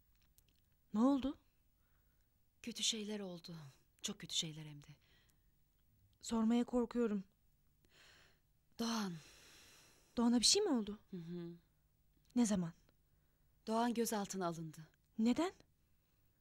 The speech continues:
Speaker 2: Arkadaşı Kemal'i tabancayla vurarak öldürmeye teşebbüsle suçlanıyor.
Speaker 1: Olamaz.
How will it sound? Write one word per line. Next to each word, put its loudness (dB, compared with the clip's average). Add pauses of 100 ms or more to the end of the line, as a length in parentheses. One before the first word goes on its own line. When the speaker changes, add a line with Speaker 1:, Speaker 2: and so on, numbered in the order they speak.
(320)
Speaker 2:
Arkadaşı 0
Kemal'i -4
tabancayla -6
vurarak -10
öldürmeye -4
teşebbüsle -4
suçlanıyor. -8 (200)
Speaker 1:
Olamaz. -4